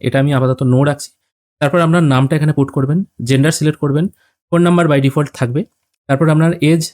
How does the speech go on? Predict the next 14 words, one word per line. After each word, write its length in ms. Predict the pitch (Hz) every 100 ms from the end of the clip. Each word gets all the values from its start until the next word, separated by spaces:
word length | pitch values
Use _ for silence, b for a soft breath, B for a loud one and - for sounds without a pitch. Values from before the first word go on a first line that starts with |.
| -
যেটা 180 | 131 131
আছে 120 | 120 175
সেটা 140 | 147 143
আধার 140 | 131 135
কার্ড 140 | 147 131 139
অনুযায়ী 240 | 131 139 226 b b _
সঠিকভাবে 340 | 156 160 170 175
ক্যালকুলেট 320 | 156 127 147 -
করে 120 | 131 131
নিয়ে 100 | 190 -
এখানে 180 | 123 165 -
ফিল 140 | - 151
করে 120 | 127 113
দেবেন। 160 | 110